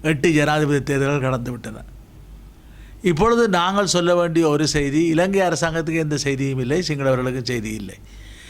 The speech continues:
இலங்கைக்குள்ளே இனி அரசியல் தீர்வு இல்லை என்ற ஒரு உறுதியான நிலைப்பாட்டுக்கு ஈழத்தமிழினம் வந்திருக்கின்றது என்ற செய்தியை அகில உலகுக்கும்,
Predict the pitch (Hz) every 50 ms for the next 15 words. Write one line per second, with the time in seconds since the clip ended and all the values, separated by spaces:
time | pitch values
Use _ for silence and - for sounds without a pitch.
0 | - - - - 160 180 208 226 233 233 233 226 220 202 170 190 202 196 196 208
1 | 208 202 202 202 196 180 165 156 160 160 - 180 180 175 156 - 165 160 156 151
2 | 147 147 165 170 156 131 139 151 156 165 170 170 175 175 175 175 160 - - -
3 | - 139 143 139 143 139 135 135 135 139 147 143 156 151 143 139 131 131 127 127
4 | 117 113 123 120 110 101 117 117 127 - - - - - - - - - - -
5 | - - - 151 151 151 151 147 147 151 135 131 131 127 123 139 143 135 135 131
6 | 123 123 127 123 - 123 123 117 120 120 120 120 117 117 117 - - - 123 131
7 | 127 123 120 117 127 - 285 - - - - - - - - - - - - -
8 | 143 135 139 147 151 151 143 135 131 135 135 131 123 110 131 - - 302